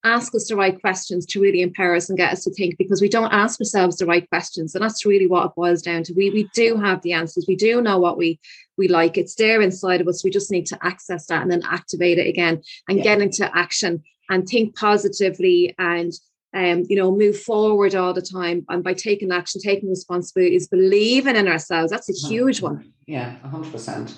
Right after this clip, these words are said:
Speaker 1: Huge,
Speaker 2: And I think
Speaker 1: huge.
Speaker 2: the other one, which is, um, you know, we all fall off the wagon. Come on, it just happens. It's being forgiving towards yourself and, you know, picking up the baton the next morning and off you go again.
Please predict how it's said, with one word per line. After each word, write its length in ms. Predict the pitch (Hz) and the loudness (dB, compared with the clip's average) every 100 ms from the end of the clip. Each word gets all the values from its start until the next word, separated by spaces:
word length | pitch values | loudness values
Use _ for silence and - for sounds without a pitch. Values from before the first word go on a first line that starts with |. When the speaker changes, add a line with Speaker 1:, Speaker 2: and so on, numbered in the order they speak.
| - - - | -20 -14 -2
Speaker 1:
Huge, 140 | 254 | 2
Speaker 2:
And 100 | 190 | 4
I 80 | 185 | 4
think 260 | 220 220 220 | 4 2 4
Speaker 1:
huge. 20 | |
Speaker 2:
the 100 | 202 | 4
other 200 | 202 175 | 4 4
one, 220 | 139 135 | 4 4
which 180 | 151 - | 0 -2
is, 240 | 139 - 147 | -8 -4 -2
um, 320 | 127 123 - 143 | 0 -2 -4 0
you 80 | 165 | 2
know, 100 | 139 | 2
we 200 | 143 156 | 2 4
all 160 | 160 165 | 4 2
fall 240 | 156 135 | 2 2
off 180 | 120 - | 2 -2
the 60 | |
wagon. 460 | 104 104 107 110 - | -2 -2 -2 -4 -4
Come 200 | 139 135 | -2 0
on, 280 | 127 - - _ _ | 0 -6 -12 _ _
it 80 | 139 | 0
just 240 | 156 - 131 | 0 0 -2
happens. 460 | 120 104 107 - 151 | 0 0 -2 0 0
It's 240 | - - | 0 0
being 280 | 147 147 143 | 2 2 2
forgiving 400 | 139 139 147 160 | 2 2 2 0
towards 340 | - 143 117 | 0 0 0
yourself 520 | 127 - 110 82 - - _ _ _ 139 | -4 -2 0 -2 -6 -16 _ _ _ 0
and, 240 | 135 135 135 - | 2 2 -2 -8
you 420 | 131 - 143 139 156 | -8 -8 -6 2 4
know, 320 | 131 - - - | 4 0 -6 -4
picking 260 | - - 175 | -2 0 2
up 200 | 139 - | 2 0
the 60 | 151 | 2
baton 360 | 147 143 139 | 2 2 2
the 80 | 131 | 4
next 300 | 123 - - | 2 0 0
morning 320 | 135 123 120 | 0 2 2
and 100 | 117 | 2
off 240 | 117 113 120 | 2 0 -2
you 80 | |
go 240 | 104 107 107 | 0 0 0
again. 380 | 104 90 87 | -4 -8 -12